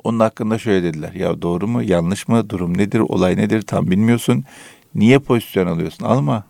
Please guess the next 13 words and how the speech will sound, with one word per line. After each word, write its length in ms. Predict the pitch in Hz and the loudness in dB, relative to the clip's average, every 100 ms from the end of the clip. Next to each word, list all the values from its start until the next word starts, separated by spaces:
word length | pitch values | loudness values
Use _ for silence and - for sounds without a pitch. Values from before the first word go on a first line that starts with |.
| _ - | _ -4
alma. 360 | 123 135 110 | -2 0 -2
Bilmediğin, 460 | 117 120 104 87 170 | -2 0 0 0 -4
içinde 260 | - - 120 | -6 0 2
olmadığın 380 | 113 98 87 | 2 0 0
şeyi, 380 | 92 - 80 139 - - - - - - - | -6 -4 0 0 -2 -18 -20 -20 -20 -18 0
e, 340 | 101 101 101 90 104 | 2 4 2 -2 -4
<clears throat> 200 | 107 90 | -4 0
söyleme, 540 | - 110 127 139 104 - | 2 4 4 2 0 -2
anlatma, 600 | 110 117 123 - 131 95 - | -4 -2 -4 -2 -4 -4 -4
ona 200 | 107 113 | -4 -2
göre 200 | 113 107 | 0 2
vaziyet 380 | 104 101 110 123 | 0 0 -2 -2
alma. 380 | 120 104 151 | 0 0 0